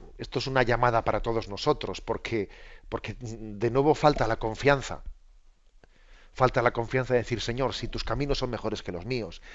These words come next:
si yo que sé lo que me va a convenir", si, ¿eh? En el fondo,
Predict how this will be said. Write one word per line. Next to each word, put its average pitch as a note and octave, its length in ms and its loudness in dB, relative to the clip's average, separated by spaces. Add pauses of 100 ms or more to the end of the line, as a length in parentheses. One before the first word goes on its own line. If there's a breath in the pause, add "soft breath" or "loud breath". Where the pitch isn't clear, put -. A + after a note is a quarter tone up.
(140 loud breath)
si A#2 320 -4
yo D3 220 0
que B2 140 0
sé C3+ 260 6
lo A#2 100 2
que A2+ 120 -2
me G#2 120 -2
va G2+ 100 0
a G#2+ 100 -4
convenir", G#2+ 580 -2 (260 loud breath)
si, - 180 -4 (120)
¿eh? B2 220 -4
En A2+ 80 -2
el - 60 -10
fondo, - 440 -2